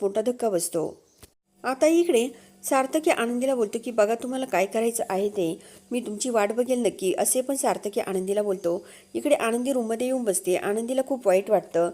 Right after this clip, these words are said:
आनंदीच्या डोळ्यामधून पाण्याच्या धारा वाहत असतात. तेवढ्या सुखदा तिथे येते. सुखदा आनंदीला बोलते की, "अगं कल्याणीताई, तुला रडायला काय झालं?" ही आनंदी बोलते की, "अगं काही नाही एवढं झालं, जाऊ दे, मी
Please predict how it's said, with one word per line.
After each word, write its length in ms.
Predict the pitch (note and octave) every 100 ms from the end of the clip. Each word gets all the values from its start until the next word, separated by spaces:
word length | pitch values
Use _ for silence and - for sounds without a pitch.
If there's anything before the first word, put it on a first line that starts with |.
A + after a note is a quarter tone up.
| - - -
आनंदीच्या 440 | G3+ A3+ A#3+ C4+
डोळ्यामधून 420 | A#3 G3+ A#3 B3
पाण्याच्या 400 | A#3+ F#3+ G3 A3+ A3+
धारा 180 | A3+
वाहत 240 | A3 F#3+ F#3+
असतात. 260 | F#3 F#3
तेवढ्या 260 | F#3 G#3+ A#3+
सुखदा 320 | A#3+ A3 G#3+
तिथे 260 | A3 A#3 -
येते. 340 | F#3+ F3+ F3 E3+ - -
सुखदा 360 | - A3 G#3+ A3
आनंदीला 420 | G#3 G#3 G#3+ A3
बोलते 280 | G3 F#3 F#3+
की, 200 | G#3 G#3+
"अगं 280 | G#3+ G#3+
कल्याणीताई, 600 | A3+ A#3 A3+ B3+ C#4 D4
तुला 260 | D4 C4+ C4+
रडायला 320 | A#3+ A3 B3
काय 240 | B3 G#3+ A3+
झालं?" 360 | B3+ F#3 E3+ - _ - - _ D#4
ही 200 | C#4 C4
आनंदी 360 | B3+ B3+ C4
बोलते 260 | C4 A3 B3
की, 160 | B3+
"अगं 220 | - A3 C4
काही 280 | C4 A3
नाही 240 | B3+ C#4+ C#4
एवढं 220 | G3+ G#3
झालं, 380 | A3 G#3+ E3+ D#3 - - - G#3+
जाऊ 160 | C4 C#4
दे, 120 | E4+
मी 140 | E4